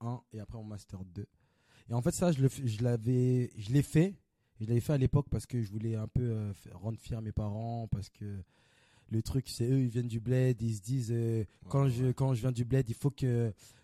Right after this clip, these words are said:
Speaker 1: mes, euh, mes
Speaker 2: Les
Speaker 1: enfants,
Speaker 2: enfants.
Speaker 1: ils puissent avoir les, euh,
Speaker 2: Des bons diplômes.
Speaker 1: des bons diplômes, clairement. Et,
Speaker 2: Ce qui est
Speaker 1: euh,
Speaker 2: normal.
Speaker 1: ouais, c'est normal. Et moi, j'ai, euh,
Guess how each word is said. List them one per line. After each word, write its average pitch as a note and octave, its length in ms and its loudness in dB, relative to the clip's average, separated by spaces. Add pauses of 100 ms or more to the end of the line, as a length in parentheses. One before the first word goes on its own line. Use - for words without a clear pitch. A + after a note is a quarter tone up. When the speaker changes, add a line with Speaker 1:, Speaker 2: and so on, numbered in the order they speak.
(100)
Speaker 1:
mes, A#2+ 160 2
euh, A2+ 300 0
mes A#2 120 0
Speaker 2:
Les A2+ 100 2
Speaker 1:
enfants, C3+ 520 0
Speaker 2:
enfants. C3+ 40 2
Speaker 1:
ils B2+ 120 0
puissent - 260 0
avoir A2+ 260 -2
les, A2+ 360 -4
euh, G#2+ 360 -6 (100)
Speaker 2:
Des F#2+ 80 -12
bons G2 160 -10
diplômes. A2+ 360 -8
Speaker 1:
des C3 100 4
bons C#3 160 12
diplômes, C3+ 400 4
clairement. A#2+ 400 0 (340)
Et, G#2+ 140 -6
Speaker 2:
Ce G#2+ 80 -6
qui G#2+ 80 -4
est G#2+ 40 -6
Speaker 1:
euh, G#2+ 140 -6
Speaker 2:
normal. C3 260 -8 (340)
Speaker 1:
ouais, D#3+ 100 -4
c'est - 140 -4
normal. C3 440 -2
Et A2 220 -8
moi, A#2+ 180 -8
j'ai, G#2 220 -6
euh, G2+ 240 -6